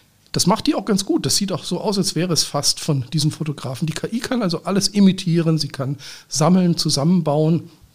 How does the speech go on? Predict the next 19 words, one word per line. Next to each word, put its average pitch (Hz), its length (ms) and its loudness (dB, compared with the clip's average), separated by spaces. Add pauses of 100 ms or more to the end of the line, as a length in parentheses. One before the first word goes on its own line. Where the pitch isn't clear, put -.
(100)
Da 156 100 -2
werden 214 140 6
wir 196 40 8
noch 190 100 4
viel 226 200 0
erleben 190 420 4
und 190 120 6
es - 100 2
wird 185 120 0
sicher 196 220 0
noch 170 120 0
den 165 120 -4
einen 185 200 2
oder 170 160 0
anderen 160 340 2
Krieg - 360 -2
geben, 185 300 0
ob 160 280 -10
das, - 380 -2